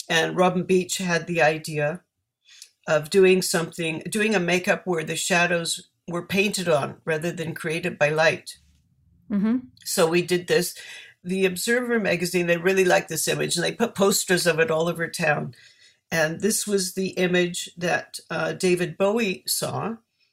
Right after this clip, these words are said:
Speaker 1: uh, when he asked me to work on his Jazzing for Blue Jean video. And he, he felt it was really relevant. He, when he thought about his past, all the past characters that he did,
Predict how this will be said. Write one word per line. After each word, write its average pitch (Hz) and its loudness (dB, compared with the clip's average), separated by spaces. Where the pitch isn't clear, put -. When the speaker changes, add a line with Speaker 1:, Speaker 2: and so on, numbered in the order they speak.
Speaker 1:
uh, 160 -4
when 175 0
he 170 -2
asked 170 -2
me 170 -4
to 190 -6
work 165 -6
on 160 -8
his 156 -8
Jazzing 160 -4
for - -12
Blue 170 -4
Jean 156 -6
video. 143 -6
And 170 0
he, 175 -2
he 180 0
felt 180 2
it 208 -2
was 180 -4
really 175 0
relevant. 180 0
He, 180 -4
when 180 2
he 185 4
thought 202 6
about 185 2
his 170 -2
past, - 0
all 156 2
the 165 -6
past 156 -2
characters 151 -4
that - -8
he 139 -8
did, - -8